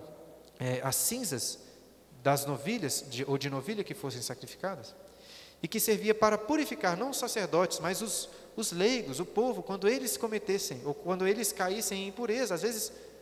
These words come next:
por questões naturais do dia a dia. Se fossem, por exemplo, enterrar uma pessoa, encostariam mortos, ficariam impuros.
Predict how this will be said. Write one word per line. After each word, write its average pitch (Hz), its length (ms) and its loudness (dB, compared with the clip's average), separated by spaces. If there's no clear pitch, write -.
por 247 200 2
questões 226 380 0
naturais 220 440 2
do 208 80 -6
dia 220 140 0
a - 20 -8
dia. 220 340 -6
Se - 120 0
fossem, 190 300 4
por 190 120 4
exemplo, 180 240 0
enterrar 165 420 2
uma 170 140 -2
pessoa, 180 420 0
encostariam 165 560 -2
mortos, 175 280 -2
ficariam 175 320 0
impuros. 214 500 -2